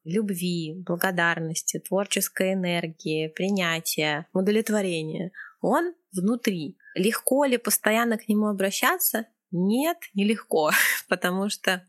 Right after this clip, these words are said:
то, с чего мы начали, да, мы, с одной стороны, осознанные, вот уникальные такие люди,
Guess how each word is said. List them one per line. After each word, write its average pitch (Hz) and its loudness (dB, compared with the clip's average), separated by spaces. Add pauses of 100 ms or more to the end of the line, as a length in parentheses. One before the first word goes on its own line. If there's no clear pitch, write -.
(160)
то, 214 4
с - 0
чего 208 0
мы 214 2
начали, 190 0
да, 208 -2
мы, 196 0
с - 0
одной 190 2
стороны, 185 2
осознанные, 269 2 (280)
вот 180 -2
уникальные 185 2
такие 160 -2
люди, 170 -2